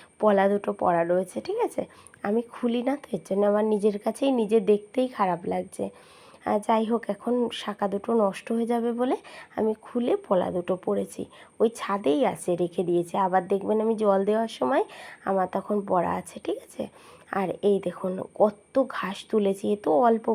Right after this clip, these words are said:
বন্ধুরা, আরও ছিল, তখন সবে শুরু করেছে। আর আমার ছোটো মেয়ে দেখুন সব রান্না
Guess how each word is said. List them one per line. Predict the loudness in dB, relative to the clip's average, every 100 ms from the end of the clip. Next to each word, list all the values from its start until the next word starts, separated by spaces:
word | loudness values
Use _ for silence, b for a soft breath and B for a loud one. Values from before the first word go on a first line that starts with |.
| 2
বন্ধুরা, | 2 2 0 -2 B B B 2
আরও | 2 2 -2
ছিল, | -2 0 -2
তখন | -2 -4 -2
সবে | -2 0 -2 -4
শুরু | -4 0
করেছে। | 2 2 0 -6
আর | -6 0
আমার | 0 0
ছোটো | -6 -4 0
মেয়ে | 2 0
দেখুন | -2 -6 -12 B B B B
সব | -2 0 4
রান্না | 2 2 2